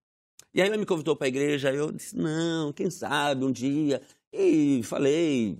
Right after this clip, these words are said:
me desvencilhei até da, daquela, do questionamento, do convite. Aí o que que ela fez?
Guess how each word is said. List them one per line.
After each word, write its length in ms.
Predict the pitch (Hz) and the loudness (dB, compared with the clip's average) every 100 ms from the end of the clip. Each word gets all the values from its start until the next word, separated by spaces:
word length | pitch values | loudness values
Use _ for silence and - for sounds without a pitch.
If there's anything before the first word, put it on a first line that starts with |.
| - | -8
me 140 | 90 131 | -2 -2
desvencilhei 640 | 113 117 131 - 110 123 | -2 -2 -2 0 0 0
até 240 | 117 123 127 | -2 -4 -2
da, 220 | 110 80 _ _ _ | -2 -4 _ _ _
daquela, 680 | - 76 90 - 92 87 73 - | -12 -6 -6 -4 -4 -4 -6 -10
do 120 | 82 | -12
questionamento, 960 | - 101 113 113 98 80 117 107 101 101 | -6 -6 -4 -2 -2 0 0 0 -4 -6
do 120 | 92 | -6
convite. 880 | 117 101 87 98 120 107 - 87 76 _ _ _ - 160 | -4 -4 -4 -2 0 -2 -6 -10 -12 _ _ _ -8 -4
Aí 80 | |
o 20 | 170 | -4
que 100 | 208 | 0
que 80 | |
ela 100 | 220 | -2
fez? 480 | 196 190 202 - - | -2 -2 -2 -6 -20